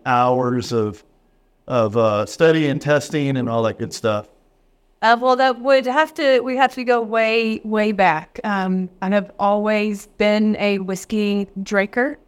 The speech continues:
Speaker 1: Mm.
Speaker 2: Um, that started very early on with my grandmother, um, about the age of five. Um,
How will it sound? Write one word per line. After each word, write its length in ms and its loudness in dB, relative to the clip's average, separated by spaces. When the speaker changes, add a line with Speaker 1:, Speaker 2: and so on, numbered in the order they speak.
Speaker 1:
Mm. 220 -2
Speaker 2:
Um, 220 -2
that 180 0
started 500 -2
very 300 0
early 320 0
on 320 0
with 200 -6
my 160 -4
grandmother, 840 0
um, 420 -4
about 340 2
the 100 -4
age 280 0
of 100 -2
five. 720 -2
Um, 420 -2